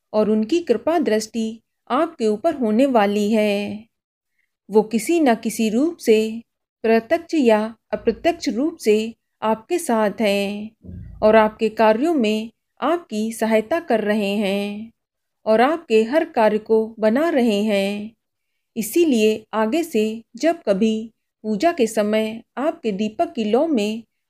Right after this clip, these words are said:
फूल बने, तब उसी समय आप अपनी मनोकामना ईश्वर से जरूर कहें। ऐसा करने से आपकी जो भी इच्छा है वह जरूर पूरी होगी, क्योंकि इस समय आपका कनेक्शन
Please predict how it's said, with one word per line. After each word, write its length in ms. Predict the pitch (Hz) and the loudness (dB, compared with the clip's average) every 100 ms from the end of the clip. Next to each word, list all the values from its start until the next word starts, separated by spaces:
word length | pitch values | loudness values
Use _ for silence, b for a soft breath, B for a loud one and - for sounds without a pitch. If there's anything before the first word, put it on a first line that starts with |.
| - | -2
फूल 180 | 240 330 | 2 4
बने, 480 | 330 214 214 220 226 _ _ _ _ | 4 4 2 -2 -6 _ _ _ _
तब 240 | 285 208 - | -2 -2 -6
उसी 260 | 226 - 339 | -6 0 0
समय 500 | 339 202 214 220 226 _ _ - | 2 2 2 -2 -6 _ _ -6
आप 260 | 277 330 - | -4 -4 -6
अपनी 260 | - 214 214 | -6 -2 0
मनोकामना 840 | 214 214 214 202 196 208 214 226 _ _ - | 0 0 -2 -2 0 -2 -2 -6 _ _ -6
ईश्वर 280 | 226 214 339 | -4 -2 -2
से 180 | 320 349 | 0 0
जरूर 360 | 277 208 208 | 2 2 2
कहें। 720 | 202 202 226 202 208 208 214 226 _ _ _ _ _ - | 2 2 2 0 -2 -6 -10 -14 _ _ _ _ _ -4
ऐसा 260 | 220 220 | 0 2
करने 380 | 339 226 220 220 | 2 2 2 2
से 240 | 220 220 - | 0 -4 -2
आपकी 320 | 214 214 226 | -4 -4 -6
जो 220 | 196 220 | 0 2
भी 140 | 220 339 | 2 0
इच्छा 360 | - 226 - 339 | -2 -4 -2 0
है 380 | 247 220 220 233 _ _ | 2 2 -2 -10 _ _
वह 140 | 202 220 | 0 2
जरूर 420 | 214 214 285 - | 2 2 0 -2
पूरी 260 | 233 214 214 | -2 0 2
होगी, 800 | 226 196 196 208 208 202 214 226 _ _ _ _ _ - | 2 2 0 -2 -2 -4 -8 -14 _ _ _ _ _ -6
क्योंकि 300 | 339 320 247 - | -2 0 0 -2
इस 200 | 311 339 | -4 -4
समय 400 | - 208 214 214 - | -2 0 0 -2 -4
आपका 340 | 262 330 - 220 | -6 -4 -6 -4
कनेक्शन 680 | 208 202 202 - 220 226 | -2 -2 -2 -2 -2 -4